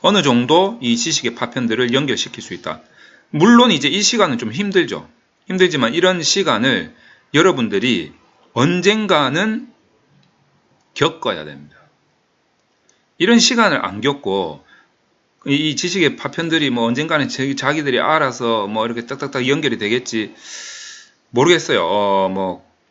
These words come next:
저는 옛날에 독학을 했기 때문에 그런 경험을 했습니다만 시간이 많이 걸렸죠. 여러분들이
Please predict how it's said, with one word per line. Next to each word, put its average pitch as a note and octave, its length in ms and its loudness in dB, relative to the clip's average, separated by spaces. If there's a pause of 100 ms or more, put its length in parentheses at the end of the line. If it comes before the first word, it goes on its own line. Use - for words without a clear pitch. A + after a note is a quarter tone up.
(400)
저는 F3+ 400 2
옛날에 A#2+ 300 0
독학을 D#3 400 0
했기 G#2 200 -4
때문에 F#2+ 280 -6
그런 C#3 520 2
경험을 B2 400 -2
했습니다만 F#2+ 800 -4
시간이 D#3+ 340 -2
많이 E2+ 200 -4
걸렸죠. A#2 480 -2
여러분들이 E3 580 0